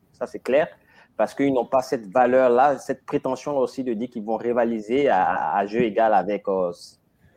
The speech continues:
par exemple, l'Angleterre et autres, même l'Écosse. Donc, euh, je dirais que dans son ensemble, pour eux, le, le troisième ticket, en espérant qu'il sera valide, euh, pour, euh, le tour suivant, sera l'objectif.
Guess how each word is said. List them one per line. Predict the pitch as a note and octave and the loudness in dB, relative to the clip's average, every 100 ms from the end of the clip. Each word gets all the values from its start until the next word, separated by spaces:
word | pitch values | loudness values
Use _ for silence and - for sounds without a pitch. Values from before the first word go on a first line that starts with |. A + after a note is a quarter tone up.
| - | -10
par | F2 | -10
exemple, | F2+ G2+ G2+ | -8 -8 -6
l'Angleterre | G2 G2+ F#2+ G#2+ | -4 -6 -6 -4
et | G#2 | -4
autres, | F#2+ B2 _ _ - | -4 -6 _ _ -4
même | A2+ B2 | -2 2
l'Écosse. | B2+ C3 C#3 - _ _ _ - - | 2 2 0 -4 _ _ _ -20 -4
Donc, | A2+ C3+ B2+ | 0 2 4
euh, | A#2+ A#2 G2+ B1+ F2 | 6 6 4 2 -2
je | G#2 | -6
dirais | G#2+ B2+ C#3 D3 | -4 2 2 4
que | C3+ A2 G2+ | 0 0 -2
dans | A#2+ B2+ | -2 -2
son | - C3 | -2 -2
ensemble, | C3 - D#3 D#3+ - | -2 0 -2 -2 -6
pour | B2+ C3+ | 0 4
eux, | E3 - _ _ - - | 4 0 _ _ -20 -16
le, | G2+ A#2 A#2 | -6 -2 0
le | A#2 A2+ | 0 0
troisième | C#3+ C#3 D#3+ | 0 0 0
ticket, | - D3+ - D#3+ E3+ - _ _ _ _ - | -2 -12 2 2 2 -4 _ _ _ _ -10
en | B2+ | -6
espérant | A#2 B2 A#2+ C3+ | -4 -2 -2 0
qu'il | C3+ | -2
sera | - A#2+ A#2 G2 - G2 | 0 2 2 0 -14 -18
valide, | F#2+ G2 A#2+ B2+ A#2+ | -10 0 0 2 0
euh, | A2+ G#2 G#2 G#2 G#2 - _ _ - | 0 0 -2 -2 -6 -12 _ _ -4
pour, | B2 G#2+ A2 | 0 2 4
euh, | G2+ G2 | 2 2
le | G2 G#2 | -2 -4
tour | C3 | -8
suivant, | - A2 A2 | -8 -8 -6
sera | B2 A2+ B2 | -4 0 2
l'objectif. | A#2+ G#2+ A2 - D3 - | 2 0 -2 -4 -8 -10